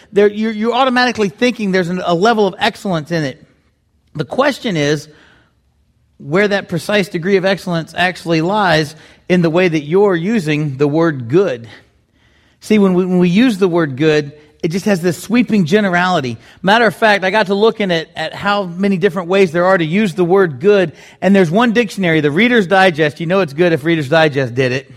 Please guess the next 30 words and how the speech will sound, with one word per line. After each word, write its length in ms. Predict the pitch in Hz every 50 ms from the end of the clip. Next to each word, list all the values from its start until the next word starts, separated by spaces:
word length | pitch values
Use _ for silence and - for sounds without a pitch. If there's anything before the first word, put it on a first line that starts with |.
| - 123
My, 200 | 143 143 143 131 - _ - - - _ _
my 120 | - 160
uncle 320 | 165 165 165 - 160 151 143
loves 320 | 143 156 165 151 135 127
that 260 | 139 131 131 131 -
Reader's 280 | 139 143 135 131 127 117
Digest, 540 | 135 135 131 131 123 123 139 143 131 - -
but 140 | 151 131
the 80 | 139 151
Reader's 280 | 185 247 285 285 226 175
Digest 440 | 214 208 202 196 170 208 196 -
Complete 480 | - 190 165 - 196 226 247 240 - - -
Oxford 580 | - 202 208 - - - - 214 208 185 160
Word 280 | 156 190 226 240 208 160
Finder, 500 | - 180 160 143 139 135 135 151 165 156 - _ _ _ _ _ _ _ _ _ _ _ _ _ _
which 200 | _ _ - -
I 40 | 170
don't 60 | 190
even 80 | 185 165
know 100 | 170 165
if 80 | 139
it's 40 | 123
really 240 | 151 165 165 156 139
a 40 | 131
dictionary, 460 | 110 165 170 - - 151 135 131 131
but 120 | 120 131
it's 100 | 117 -
a 60 | 135 123
word 280 | 123 175 196 196 165
finder. 460 | - 151 143 135 135 131 147 139 -